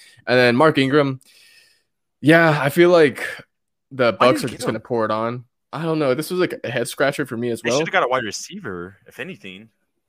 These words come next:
Speaker 2: Michael Thomas is still not gonna be back for maybe another week or two.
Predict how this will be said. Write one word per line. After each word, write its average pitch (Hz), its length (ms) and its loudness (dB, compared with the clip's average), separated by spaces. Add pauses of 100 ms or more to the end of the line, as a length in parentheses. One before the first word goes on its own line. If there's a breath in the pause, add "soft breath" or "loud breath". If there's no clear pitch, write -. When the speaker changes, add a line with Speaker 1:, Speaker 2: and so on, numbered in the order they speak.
(200)
Speaker 2:
Michael 156 240 -2
Thomas 143 340 -8
is - 60 -20
still 117 400 -8 (560)
not 104 180 -12
gonna 101 140 -14
be 87 100 -14
back 95 320 -6
for 87 80 -14
maybe 87 220 -8
another 85 240 -6
week 104 160 -6
or - 80 -6
two. 85 320 -12